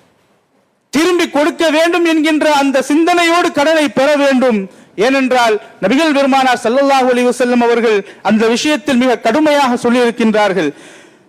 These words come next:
சொன்னார்கள், "மன் அகத அம்வாலன் நாசி யுரீது அதாஅஹா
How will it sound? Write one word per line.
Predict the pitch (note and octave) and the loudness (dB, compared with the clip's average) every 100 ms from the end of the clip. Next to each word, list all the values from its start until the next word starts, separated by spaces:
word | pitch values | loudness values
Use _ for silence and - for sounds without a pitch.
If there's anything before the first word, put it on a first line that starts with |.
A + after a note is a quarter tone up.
| _ _ - | _ _ -4
சொன்னார்கள், | B3 C#4 D4 C4+ G#3+ C#3+ - | 0 2 2 2 0 -2 -2
"மன் | F#3 B3 B3 | 0 0 0
அகத | A#3 C#4+ E4 C#4+ | -2 0 0 0
அம்வாலன் | B3 D4+ D#4+ D#4+ D4+ D4 D4+ | 2 2 2 2 2 0 0
நாசி | E4 - | 0 -2
யுரீது | C#4+ C4 D4+ E4+ D4+ D4+ A#3+ | -2 0 0 0 0 -2 0
அதாஅஹா | C4 E4 F4 D#4+ C#4 C4 A3 | 0 0 0 0 0 0 -2